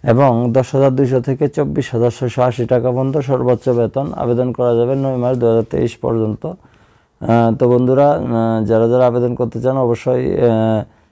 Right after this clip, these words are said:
আহ, বাংলাদেশ, আহ, সেনাবাহিনীর যে, উম, ওয়েবসাইট আছে সেখান থেকে আপনারা দেখে নিতে পারেন, অথবা, আহ, আপনারা, উম, অফলাইনেও আবেদন করতে পারেন, যেহেতু তারা কুরিয়ারে চেয়েছে বা,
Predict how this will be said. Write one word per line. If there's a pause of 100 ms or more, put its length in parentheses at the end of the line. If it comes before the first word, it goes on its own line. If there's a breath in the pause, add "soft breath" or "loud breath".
(280 soft breath)
আহ,
বাংলাদেশ,
আহ,
সেনাবাহিনীর
যে,
উম,
ওয়েবসাইট
আছে
সেখান
থেকে
আপনারা
দেখে
নিতে
পারেন,
অথবা,
আহ,
আপনারা,
উম, (520)
অফলাইনেও
আবেদন
করতে
পারেন,
যেহেতু
তারা
কুরিয়ারে
চেয়েছে
বা,